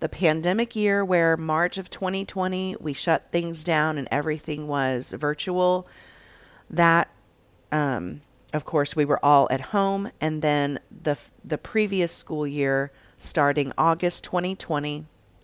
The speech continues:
is the school year that I started teaching campus, uh, uh, teachers at my campus about these life coaching tools as it relates to educators. And the basic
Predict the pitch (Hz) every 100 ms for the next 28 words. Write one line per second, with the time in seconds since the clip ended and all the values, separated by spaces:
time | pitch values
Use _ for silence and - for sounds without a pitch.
0 | _ _ _ _ _ _ _ 180 185 208
1 | - 170 156 147 143 147 147 156 - 135
2 | 135 139 135 - _ - - - - 226
3 | - 165 165 - _ - 175 165 175 -
4 | - - - 156 135 - 147 - 233 226
5 | 175 170 160 165 220 226 170 - 156 156
6 | 139 135 - - 120 127 - - - 135
7 | 135 - 139 107 151 143 - 220 190 110
8 | - - 147 151 160 160 143 127 - -
9 | - 160 165 - 120 - - - - _
10 | - - - - - - - - - -
11 | _ _ _ - 190 180 180 180 175 -
12 | 143 - _ _ - 175 185 - 160 180
13 | - 196 190 -